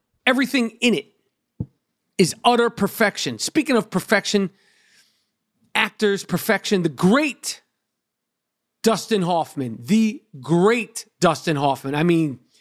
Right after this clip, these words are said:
one of the best to ever do it. So good for so long,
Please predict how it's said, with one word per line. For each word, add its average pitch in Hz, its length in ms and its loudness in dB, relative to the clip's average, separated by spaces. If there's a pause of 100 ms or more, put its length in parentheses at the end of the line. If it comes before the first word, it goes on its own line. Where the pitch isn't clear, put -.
(480)
one 269 200 4
of 240 60 2
the 180 60 -2
best 180 320 -2
to 190 80 0
ever 156 240 0
do 151 240 2
it. - 160 -6 (1400)
So 320 400 0
good 196 420 0 (760)
for - 160 2
so 277 280 0
long, 202 580 0